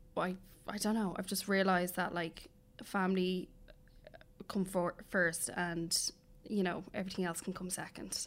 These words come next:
And I, I do my work in the morning or in the evening, you know what I mean? And then we have quality time, like, you know, before dinner, and just, it's just, it's just a routine,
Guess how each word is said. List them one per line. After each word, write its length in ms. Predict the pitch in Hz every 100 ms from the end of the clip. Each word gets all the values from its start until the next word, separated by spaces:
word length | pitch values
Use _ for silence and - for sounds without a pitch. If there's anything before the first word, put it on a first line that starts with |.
| -
And 300 | 190 180 180 - - - - - - - - - - -
I, 220 | 196 190 185 185
I 100 | 190
do 140 | 185 190
my 120 | 180
work 240 | 180 170 180
in 60 |
the 40 | 180
morning 520 | 185 208 214 214 214 -
or 180 | - 196
in 60 | 190
the 140 | 170
evening, 560 | 185 185 190 185 190 190
you 180 | - 196
know 80 | 180
what 80 | 185
I 40 |
mean? 220 | 190 185 175
And 140 | 180
then 260 | 180 180 185
we 100 | 185
have 260 | 180 185
quality 340 | - 175 180 175
time, 420 | - 175 175 170 - -
like, 420 | 185 160 - - - - - - -
you 120 | 208
know, 260 | 175 160 190 - - -
before 300 | - 185 175
dinner, 460 | 180 180 175 175 -
and 400 | 175 170 170 - - -
just, 220 | - 220 233
it's 100 | -
just, 180 | 285 -
it's 160 | 226
just 140 | 320 311
a 60 |
routine, 600 | 190 170 170 - 135 -